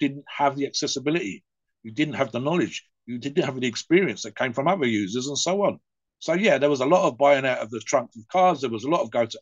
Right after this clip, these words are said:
actual doctors for steroids. Uh, and, yes, they would have used less dosages. On the flip side of that, some of the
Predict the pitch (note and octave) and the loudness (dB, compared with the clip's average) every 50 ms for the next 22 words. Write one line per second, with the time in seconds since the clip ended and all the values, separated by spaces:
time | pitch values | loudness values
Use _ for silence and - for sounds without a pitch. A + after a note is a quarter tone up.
0 | _ _ - A#2 A#2 - _ - - B2 A#2+ G#2+ C3 B2+ B2+ - - - D#3+ - | _ _ -12 -10 -10 -10 _ -8 -8 -6 -4 0 0 0 0 0 -2 -4 -4 -4
1 | - - C#3 - - - D3+ D3 D#3 E3+ G#3 A#3+ - - - _ _ _ _ _ | -6 -8 -8 -8 -4 -2 0 0 0 0 -2 -4 -8 -14 -16 _ _ _ _ _
2 | _ _ _ _ D3 D3 C#3+ D3 - C3+ C3+ B2+ B2 C3+ D3 C#3+ - - E3 D#3+ | _ _ _ _ 4 6 6 6 4 2 0 2 2 2 2 2 2 2 2 2
3 | D3+ D3+ D3 C#3 C#3 D3 D3+ D3 C3+ D3 C#3 - - - E3 G3 F#3 - C#3+ A2+ | 2 2 0 0 0 0 0 0 0 0 -2 -2 -2 -2 -2 -2 -2 -6 -6 -8
4 | G#2 G2 F2 - - - C3 C3 A#2+ A2 - B3 D#4+ - - - - A2 G2+ F#2 | -8 -8 -8 -6 -4 -4 -4 -4 -4 -2 0 0 0 0 2 2 2 2 2 2
5 | F2+ F#2+ A2+ C3+ - - - _ _ _ _ _ _ _ _ _ _ _ - - | 2 4 4 4 4 2 -2 _ _ _ _ _ _ _ _ _ _ _ -6 -2
6 | - D#3+ D#3+ D3+ C#3+ D#3+ | 0 0 0 0 -2 0